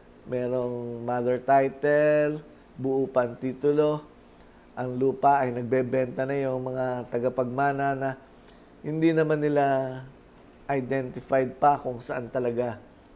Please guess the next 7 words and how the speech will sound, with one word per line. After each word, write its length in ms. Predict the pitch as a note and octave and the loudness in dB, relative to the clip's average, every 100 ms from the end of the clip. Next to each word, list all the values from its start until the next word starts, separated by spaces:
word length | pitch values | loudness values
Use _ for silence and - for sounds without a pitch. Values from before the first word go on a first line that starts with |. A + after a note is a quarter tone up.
| - | -14
ang 160 | C3 A2+ | -12 -8
kanilang 580 | A#2+ A#2+ A#2 A#2 A#2 A#2 - - - | -6 -4 -4 -4 -6 -12 -18 -20 -20
share 800 | - - E3+ D#3 C#3 C3 B2+ B2+ - - - - | -14 -2 8 8 10 6 4 -2 -16 -20 -18 0
doon 320 | C#3 C3+ B2 | 2 2 0
sa 80 | A#2 | -4
lupang 400 | A2+ A2 G2+ G2+ | -2 -4 -6 -10
yan. 220 | F#2+ | -12